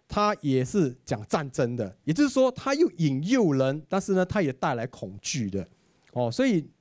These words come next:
这一点等一下我们会分析。过去这一个灵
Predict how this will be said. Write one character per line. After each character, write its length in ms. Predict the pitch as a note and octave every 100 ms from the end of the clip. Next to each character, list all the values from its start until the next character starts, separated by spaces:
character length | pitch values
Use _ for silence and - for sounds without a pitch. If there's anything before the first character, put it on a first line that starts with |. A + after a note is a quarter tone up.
| _ _ -
这 140 | C#4
一 100 | D4
点 360 | C#4+ E3 C#3 A2+ -
等 100 | D3+
一 40 |
下 200 | E3+ A3
我 100 | D3+
们 140 | B2+ D#3
会 160 | F#3
分 240 | D3+ E3+ E3
析。 320 | - E3 D#3+ _ _ _ _ -
过 260 | E4 D4+
去 240 | - C4+ A#3
这 180 | B3
一 100 | B3
个 240 | B3 A#3+ F#3 - -
灵 580 | C#3 D3 C#3+ D3 F3+